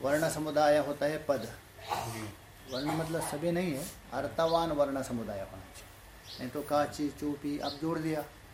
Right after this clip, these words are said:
Speaker 2: हाँ।
Speaker 1: वो पद नहीं बनता है।
Speaker 2: हाँ।
Speaker 1: अर्थवान जो वर्ण है ना,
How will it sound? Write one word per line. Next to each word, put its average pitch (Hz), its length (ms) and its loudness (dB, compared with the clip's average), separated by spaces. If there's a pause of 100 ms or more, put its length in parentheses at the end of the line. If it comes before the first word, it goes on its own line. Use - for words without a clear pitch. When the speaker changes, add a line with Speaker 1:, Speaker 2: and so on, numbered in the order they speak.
(120)
Speaker 2:
हाँ। 104 240 -12 (260)
Speaker 1:
वो 131 140 -8
पद 147 160 0
नहीं 165 200 -2
बनता 117 280 -4
है। - 140 -14 (520)
Speaker 2:
हाँ। - 1080 -12
Speaker 1:
अर्थवान 156 580 2
जो 160 140 0
वर्ण 151 300 6
है 123 160 0
ना, 160 240 -6